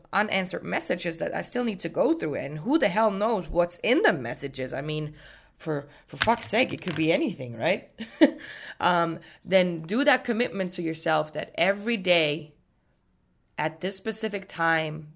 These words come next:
maybe don't make it in the morning, <laughs> you're gonna look at your phone for five minutes and you're gonna look, go through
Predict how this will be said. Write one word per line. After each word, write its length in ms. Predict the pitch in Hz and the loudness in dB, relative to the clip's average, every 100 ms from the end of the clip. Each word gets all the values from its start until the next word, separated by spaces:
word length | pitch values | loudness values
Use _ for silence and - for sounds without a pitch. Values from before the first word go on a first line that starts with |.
| - | -10
maybe 300 | 156 165 175 | -4 -2 -2
don't 240 | 165 165 | -4 -4
make 200 | 165 165 | -6 -4
it 80 | 170 | -4
in 120 | 165 | -2
the 80 | 165 | -2
morning, 520 | 160 143 139 143 151 - - | -2 -4 -6 -8 -6 -6 2
<laughs> 960 | 247 - 220 226 - - - - - - | 2 2 -2 -6 -12 -16 -18 -20 -20 -4
you're 160 | 170 | 0
gonna 260 | 170 165 156 | 2 2 2
look 260 | 151 165 175 | 2 0 -2
at 180 | 180 | -4
your 100 | 190 | -8
phone 280 | 185 156 151 | -4 -4 -4
for 120 | 156 | -6
five 240 | 156 147 147 | -4 -4 -2
minutes 280 | 147 151 156 | -4 -4 -6
and 80 | |
you're 140 | 147 143 | -6 -6
gonna 140 | 139 | -6
look, 260 | 139 139 - | -6 -6 -2
go 160 | 147 | 0
through 440 | 160 160 151 151 | 0 -4 -6 -6